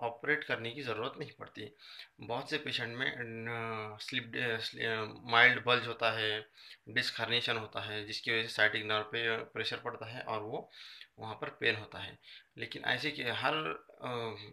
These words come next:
केस में जिसमें कि डिस्क बल्ज हो उसमें ऑपरेट करने की ज़रूरत नहीं है, वो exercise करके, अ, उसे strong किया जा सकता है। और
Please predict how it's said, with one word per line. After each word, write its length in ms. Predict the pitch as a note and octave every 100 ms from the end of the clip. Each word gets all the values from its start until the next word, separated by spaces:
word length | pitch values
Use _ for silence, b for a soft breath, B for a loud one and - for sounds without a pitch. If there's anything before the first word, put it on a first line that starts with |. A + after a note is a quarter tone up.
| -
केस 260 | C3 B2 -
में 320 | A#2+ C3+ C#3+
जिसमें 300 | A2+ - A#2
कि 80 | A2+
डिस्क 240 | A2+ - B2
बल्ज 220 | A#2 A2+
हो 80 | D3
उसमें 440 | - A#2+ - B2+
ऑपरेट 340 | A#2 A#2+ A#2
करने 240 | - G#2+ A2
की 80 | G#2
ज़रूरत 280 | G#2+ G#2+ G#2+
नहीं 220 | A#2 A#2
है, 220 | C#3+ - B B _ _ _ _ _ _ B B B _
वो 160 | A#2 A#2+
exercise 420 | - B2 A#2+ A#2
करके, 280 | A#2 - -
अ, 300 | - - A#2+
उसे 200 | - -
strong 380 | - A2+ A2+ A2+
किया 140 | A#2+
जा 80 | G2+
सकता 340 | - F#2 - G#2+
है। 220 | D3 -
और 280 | A2+ D3